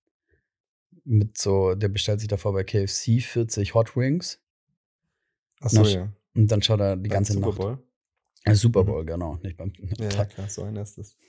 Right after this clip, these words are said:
Speaker 1: Touchdown ist
Speaker 2: Ja.
Speaker 1: in Ingolstadt, eine super Kneipe. <laughs> Kann ich nur
Speaker 2: Ah, cool.
Speaker 1: empfehlen.
Speaker 2: Da waren wir drin, oder?
Speaker 1: Ähm, ja, kann sein, dass, na,
Speaker 2: Ja.
Speaker 1: nee, wir wollten rein.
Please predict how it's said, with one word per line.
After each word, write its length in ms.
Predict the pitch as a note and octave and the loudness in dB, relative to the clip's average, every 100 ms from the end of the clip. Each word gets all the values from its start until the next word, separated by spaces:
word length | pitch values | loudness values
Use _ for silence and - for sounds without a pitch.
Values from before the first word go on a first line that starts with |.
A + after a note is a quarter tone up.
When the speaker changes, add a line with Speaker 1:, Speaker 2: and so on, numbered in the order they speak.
| _ - | _ -10
Speaker 1:
Touchdown 380 | - D#3+ - D#3 | -4 2 4 4
ist 120 | C#3+ | 2
Speaker 2:
Ja. 60 | C3 | -2
Speaker 1:
in 60 | A#2+ | 0
Ingolstadt, 320 | D3 G#2 G2 | 4 4 2
eine 80 | A2+ | -2
super 300 | A2 F3+ F3+ | -2 0 -2
Kneipe. 500 | - - B2 D#3+ - | 0 8 8 8 6
<laughs> 480 | - - - - - | 4 -6 -12 -12 0
Kann 340 | - - D#3 - | 0 6 8 8
ich 240 | F3+ - | 4 6
nur 300 | G#3+ - - | 4 4 2
Speaker 2:
Ah, 40 | A#2+ | 2
cool. 60 | G#3 | 2
Speaker 1:
empfehlen. 400 | F3 - A3+ G#2+ - - - - - - - - | 2 2 0 -2 -2 -16 -16 -2 -2 -2 -10 0
Speaker 2:
Da 120 | G#2+ | 2
waren 160 | G2 G2 | 2 0
wir 80 | F#2+ | -2
drin, 220 | C#3+ C3+ | -2 0
oder? 220 | G2 A#2 - _ - - - - _ - | 0 -2 -6 _ -20 -20 -20 -20 _ 4
Speaker 1:
Ähm, 500 | G#2+ G#2 G2 G2 G2 | 8 8 8 4 2
ja, 160 | G2+ | 2
kann 140 | A#2+ D3+ | 4 4
sein, 200 | A#2+ G#2 | 4 2
dass, 360 | G2 - - - _ _ _ | 0 -6 -14 -20 _ _ _
na, 500 | B2+ A#2 A2+ A#2 D3 | -2 0 2 2 2
Speaker 2:
Ja. 60 | D#3+ - _ _ _ - | 0 -8 _ _ _ 0
Speaker 1:
nee, 260 | B2 B2 | 6 6
wir 160 | A#2 G2 | 6 6
wollten 280 | A#2 C3 F2+ | 6 4 -2
rein. 500 | F2+ D#2+ D#2+ F#2 | -4 -4 -4 -4